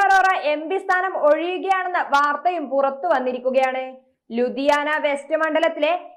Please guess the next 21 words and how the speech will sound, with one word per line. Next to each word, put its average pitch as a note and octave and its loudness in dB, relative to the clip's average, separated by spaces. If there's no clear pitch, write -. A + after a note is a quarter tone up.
എ E4 8
എ G#4 4
പി A4 -2
എം F4 0
എൽ G4 0
എയുടെ G4+ 2
മരണത്തെ F4 0
തുടർന്ന് F#4+ -4
മണ്ഡലത്തിൽ D#4 -2
ഉപതെരഞ്ഞെടുപ്പ് D4+ 2
നടക്കുകയാണ്. B3+ 0
സഞ്ജീവ് B3+ -2
അറോറ D4+ 2
ഉപതെരഞ്ഞെടുപ്പിൽ F#4 0
മത്സരിക്കുമെന്ന് F#4 -2
ഇന്നലെ F4 0
എ E4+ 6
എ F#4 -2
പി F#4+ -6
നേതൃത്വം F4 -2
വ്യക്തമാക്കിയിരിക്കുകയാണ്. C4 0